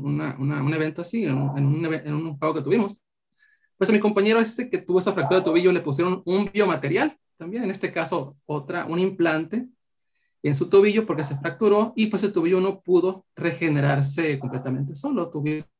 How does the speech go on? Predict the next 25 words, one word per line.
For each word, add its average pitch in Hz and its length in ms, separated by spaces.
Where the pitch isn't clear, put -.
que, 156 220
y, 196 80
y, 226 180
y 175 180
tuvieron 165 240
que 180 60
implantar 156 260
ese 156 160
biomaterial 208 560
a 143 140
través, 143 340
pues, 196 180
de 160 60
unas 165 200
perforaciones 139 680
en 135 140
el - 100
hueso 175 460
y - 280
implantar 135 760
y 165 120
fijar 147 600
su - 240
tobillo, 165 500
¿no? 240 220